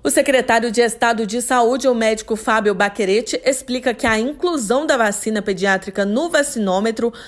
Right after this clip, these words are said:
tem como objetivo estimular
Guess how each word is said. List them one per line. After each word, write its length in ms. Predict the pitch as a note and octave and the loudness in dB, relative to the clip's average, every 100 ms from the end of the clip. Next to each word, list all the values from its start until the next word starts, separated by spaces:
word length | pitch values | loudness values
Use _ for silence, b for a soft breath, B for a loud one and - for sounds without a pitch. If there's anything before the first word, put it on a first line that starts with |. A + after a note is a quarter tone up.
| B B | B B
tem 220 | - E4 | 0 0
como 260 | E4 E4 D#4 | 2 2 4
objetivo 680 | D4 C4+ C#4+ C#4 D4 C4 - | 0 0 0 0 -2 -4 -4
estimular 920 | - E4 - - E4+ E4 C4+ C4 B3+ | -2 -2 -2 0 0 2 4 2 0